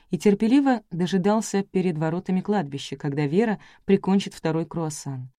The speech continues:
Она растягивала удовольствие, наблюдая, как тот изо всех сил старается не показывать нетерпения.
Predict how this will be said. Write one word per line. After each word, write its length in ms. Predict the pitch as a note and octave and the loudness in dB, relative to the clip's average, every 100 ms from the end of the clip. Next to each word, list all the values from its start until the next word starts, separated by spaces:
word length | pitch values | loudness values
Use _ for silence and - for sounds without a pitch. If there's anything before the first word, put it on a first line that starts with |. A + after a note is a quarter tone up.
| _ _ _ _ | _ _ _ _
Она 200 | F#3+ A#3 | 4 4
растягивала 640 | A#3+ - A#3 G3+ D3+ D3 | 2 0 0 0 0 -2
удовольствие, 640 | D#3 D#3+ E3 G3+ - E3 | -2 -2 0 -2 -2 -4
наблюдая, 600 | D#3+ D#3 D#3 D3 G#3+ G3 | -2 -2 -2 0 0 0
как 260 | D3 D#3+ D#3 | -2 -8 -4
тот 260 | - G#3 F3+ | 0 2 0
изо 200 | D#3 D#3+ | -2 -4
всех 240 | - C4 | -2 -2
сил 240 | - G#3 | 2 0
старается 580 | E3+ - E3 F3 G3+ - | 2 -2 -2 0 -2 -2
не 120 | E3 | -4
показывать 500 | D#3 D#3 E3+ D#3 E3 | -4 -4 -4 -4 -4
нетерпения. 800 | F3+ D#3+ F3 D3+ D3+ C3 B2+ B2+ | -4 -4 -6 -6 -4 -4 -8 -12